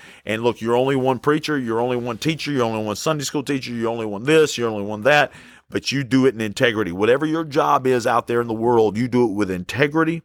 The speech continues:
so that people can know, uh, where you stand, where you stand. Folks, and, and here's the thing. Yes, people, people can do some awful, awful things, but, uh, but you have got to s-, somehow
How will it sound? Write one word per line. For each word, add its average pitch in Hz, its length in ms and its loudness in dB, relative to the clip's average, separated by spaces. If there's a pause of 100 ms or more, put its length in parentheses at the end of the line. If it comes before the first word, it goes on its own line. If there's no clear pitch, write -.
(360)
so - 140 -10
that 92 160 -6
people 127 320 -4
can 101 340 -4
know, 98 400 2 (460)
uh, 90 300 2
where 107 340 2
you 90 160 -2
stand, - 720 -2 (460)
where 101 180 0
you 87 140 0
stand. 85 560 -4 (440)
Folks, 113 260 0
and, 110 360 0
and 117 320 0
here's 127 220 2
the 123 80 0
thing. 101 120 0
Yes, 98 320 2 (100)
people, 127 580 -2 (100)
people 123 300 -6
can 98 160 -8
do 107 400 2 (260)
some 113 300 -4
awful, 107 520 2
awful 104 360 2
things, 87 560 -4 (340)
but, 98 300 2
uh, 85 480 2
but 92 200 -2
you 113 260 -2
have 107 260 0 (260)
got 120 400 2 (400)
to 113 160 -4
s-, - 400 -10
somehow 156 960 2